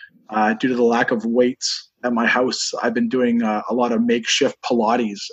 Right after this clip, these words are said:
and, uh, not in a very good way. It's probably horrible to watch. It would probably make great <laughs> reality T V right now, but I'm, I'm doing everything I can. And I've, I've sort of found,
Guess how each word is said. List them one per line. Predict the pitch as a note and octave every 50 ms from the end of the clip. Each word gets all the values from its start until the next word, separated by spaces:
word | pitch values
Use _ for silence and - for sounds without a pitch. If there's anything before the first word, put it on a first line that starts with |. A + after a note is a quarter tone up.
| - -
and, | A2 G#2+ G#2 G#2 G#2 G#2 G#2 G2 -
uh, | A#2+ G#2+ G#2 G#2+ G#2+ G#2 G#2 G#2+ A2 A#2 A#2
not | B2+ C3+ C#3 C#3 C#3 C3+
in | C3+
a | B2+
very | A2+ B2 B2 A#2 A#2
good | G#2+ - B2+ B2 B2+
way. | B2+ C3+ D3 D3+ B2+
It's | G#2+ -
probably | - - - B2+ A2 - - G#3 G#3 - - _ _ - - - - _ _
horrible | - - E3 F3 E3 D#3 D#3+ D3+
to | C#3+
watch. | B2+ B2 B2 B2 C#3 - - - - - - - _ _ _ -
It | C3
would | B2+ A2+ -
probably | D3 C3+ C#3+ C3+
make | A2+ - B2 - -
great | - - C3+ C#3+ C#3+ -
<laughs> | C3+ C3+ C3+
reality | B2+ B2+ B2+ C3 C3 B2
T | A2+ - C3 A#2
V | A2+ A#2+ B2
right | B2+ C3 C#3 C#3+ C#3+
now, | C3+ C#3 D#3 E3+
but | D#3+ C3+ A#2+ G2+ G2 G2 - _ _ -
I'm, | - - - A#2+ - - A#2 - - - - C3 C#3 C3
I'm | - C3+ D3
doing | C#3+ D#3 D#3 D3 D3
everything | C#3+ C#3+ C#3+ D3 C3+
I | C3
can. | B2 - - D3+ D3 C3+ C#3+
And | C#3+ C3
I've, | B2+ A#2 A2 - -
I've | B2 A#2
sort | - D#3+ D3+
of | C3+ -
found, | - - C#3 C3+ C3+ C#3 C3+ B2+ A#2